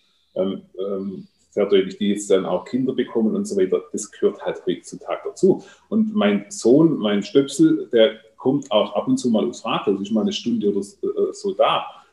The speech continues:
Ähm, bespaßt dann halt, geht dann halt durch die Büros. Mittlerweile weiß er, wo er hin muss, dass er was, äh, Gummibärle bekommt. Aber dann ist er halt auch mal da. Das gehört auch dazu. Das ist unsere Zukunft. Und wenn man, wenn man die Kinder dann ausspart, also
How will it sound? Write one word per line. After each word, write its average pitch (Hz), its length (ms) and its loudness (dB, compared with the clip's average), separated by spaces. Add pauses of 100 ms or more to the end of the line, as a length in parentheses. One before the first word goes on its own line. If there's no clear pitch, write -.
Ähm, 104 200 0
bespaßt 110 480 0
dann 107 100 2
halt, 101 140 -4
geht 117 160 2
dann 101 100 2
halt 101 160 0
durch 101 120 0
die 107 100 -2
Büros. 143 400 4
Mittlerweile 113 500 4
weiß 110 240 4
er, 107 80 0
wo 101 120 6
er - 60 0
hin 127 140 0
muss, 160 160 -8
dass - 180 2
er 101 80 0
was, 98 200 0 (120)
äh, 104 140 2
Gummibärle 147 460 4
bekommt. 165 440 -2 (220)
Aber 107 200 2
dann 107 200 0
ist 110 160 -2
er 101 80 2
halt 95 120 2
auch - 100 0
mal 90 100 -4
da. 143 160 0
Das - 180 -2
gehört - 220 0
auch 87 220 -4
dazu. - 560 0
Das 92 120 -14
ist - 180 -8
unsere - 300 -4
Zukunft. 143 420 0
Und 113 100 2
wenn 214 120 0
man, 202 280 -2
wenn 208 120 0
man 95 140 -2
die - 80 -14
Kinder 139 300 0
dann 104 160 0
ausspart, 135 400 2
also - 180 0